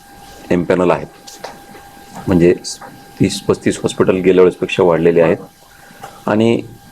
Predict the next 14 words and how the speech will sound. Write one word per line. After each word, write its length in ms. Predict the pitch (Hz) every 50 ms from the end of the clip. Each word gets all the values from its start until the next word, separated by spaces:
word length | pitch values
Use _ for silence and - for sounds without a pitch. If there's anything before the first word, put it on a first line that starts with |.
| - - -
एकशे 260 | 120 117 - - 123
चाळीस 340 | - - 113 117 127 123 - -
हॉस्पिटलची 560 | 101 - - - - - - - - 120 117
स्ट्रेंथ 400 | - - - - 113 107 98 87 -
आहे 220 | 73 71 71 69
इथं 160 | - - 78 - - - - - - - - - - - - - - - - - - - - - - - - -
एकूण 240 | 92 90 - 80 - - - - - - - - - -
पूर्ण 200 | - 95 82 - - -
जिल्ह्यामध्ये 540 | 92 90 92 98 98 98 101 98 101 104 104
सर्वंकष 640 | - - - 123 113 107 113 113 113 117 110 - - 104
लाभ 140 | 95 95 92 -
शेवटच्या 420 | - - 98 98 92 - - 95
घटकांपर्यंत 640 | 92 90 - - 95 90 85 80 - - - - 90
जाण्यासाठी. 500 | 85 87 80 80 85 - - - - -